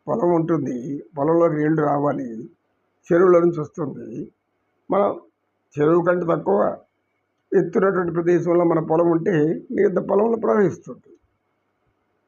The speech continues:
అలా లేకుంటే ఎలా ప్రవహిస్తుంది? కనుక మనం ఏ విధంగా నీరు పల్లంలోకి వెళ్తుందో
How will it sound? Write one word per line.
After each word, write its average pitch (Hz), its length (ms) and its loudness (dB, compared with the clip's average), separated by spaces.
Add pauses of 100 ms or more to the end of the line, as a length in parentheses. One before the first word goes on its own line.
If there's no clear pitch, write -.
(160)
అలా 185 120 2
లేకుంటే 208 320 0
ఎలా 190 140 2
ప్రవహిస్తుంది? 156 840 -2 (1800)
కనుక 208 240 0 (1000)
మనం 160 420 -2 (360)
ఏ 147 260 0
విధంగా 185 540 2
నీరు 180 280 2
పల్లంలోకి 165 560 0
వెళ్తుందో 151 800 -2